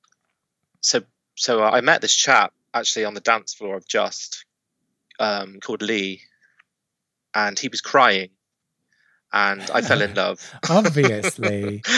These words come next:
Speaker 2: Let me
Speaker 1: Yeah,
Speaker 2: save
Speaker 1: yeah.
Speaker 2: you.
Speaker 1: I'm sure.
Speaker 2: <laughs>
Speaker 1: Exactly. I was a rescuer. And, uh, anyway, so he l-, moved into my bedsit, and we dared each other. Um, so he dared me to write a letter to my dad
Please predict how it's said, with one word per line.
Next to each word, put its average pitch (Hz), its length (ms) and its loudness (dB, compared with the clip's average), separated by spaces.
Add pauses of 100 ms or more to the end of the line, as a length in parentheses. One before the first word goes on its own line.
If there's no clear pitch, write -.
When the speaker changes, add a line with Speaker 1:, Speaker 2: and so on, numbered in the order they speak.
(100)
Speaker 2:
Let 220 200 4
me 247 140 4
Speaker 1:
Yeah, - 20 -4
Speaker 2:
save 151 460 6
Speaker 1:
yeah. 123 220 6
Speaker 2:
you. 143 320 -4
Speaker 1:
I'm 170 120 -10 (160)
sure. - 240 -2
Speaker 2:
<laughs> 170 560 0 (680)
Speaker 1:
Exactly. - 520 -6 (220)
I 127 100 2
was 117 120 -4
a 107 60 -10
rescuer. 101 500 -2 (840)
And, 123 180 2
uh, 120 80 -6 (320)
anyway, 135 180 -4 (280)
so 123 360 -4
he 165 520 -6 (100)
l-, 127 80 -18 (180)
moved 127 220 -10
into 110 180 -10
my 104 100 -2
bedsit, 98 440 -4 (560)
and 117 320 -4 (500)
we 131 140 -8
dared 151 300 4
each - 220 -12
other. 98 280 -6 (320)
Um, 104 460 -4
so 110 180 -8
he 131 220 -10
dared 120 260 2
me 107 140 -10 (140)
to 104 280 -14 (220)
write 110 180 0
a - 40 -6
letter 107 260 -4
to - 140 -10
my 98 80 -6
dad 107 400 -2